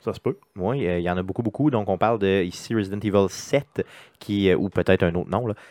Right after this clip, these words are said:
Speaker 2: mais un nouveau Resident Evil qui serait probablement, euh, en, euh, en développement. Euh, on se rappelle que Resident Evil six date déjà de quatre ou cinq ans, quatre ans sûr, en tout cas. Donc, euh, peut-être un nouveau Resident Evil qui pourrait arriver. Moi, je pense que ça pourrait être une très, très bonne nouvelle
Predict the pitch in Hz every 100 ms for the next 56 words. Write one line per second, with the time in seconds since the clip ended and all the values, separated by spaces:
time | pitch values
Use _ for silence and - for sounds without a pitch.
0 | _ 95 90 90 113 98 101 98 92 113
1 | - - - 104 - 117 120 120 101 92
2 | 98 113 - 92 90 - 90 90 87 85
3 | 82 - 90 87 85 85 110 - _ _
4 | - 90 90 - - - 101 92 90 95
5 | 95 90 90 - - 104 - 95 98 95
6 | 92 87 104 98 87 85 - 101 - 95
7 | - 95 - 160 123 - 160 147 - 180
8 | - - 165 - - _ - - _ 90
9 | 92 92 90 87 85 82 - - 90 95
10 | 107 98 90 87 92 92 90 87 90 87
11 | - - 101 117 101 92 139 113 - 90
12 | - - - - 101 90 85 - 98 92
13 | 92 92 82 101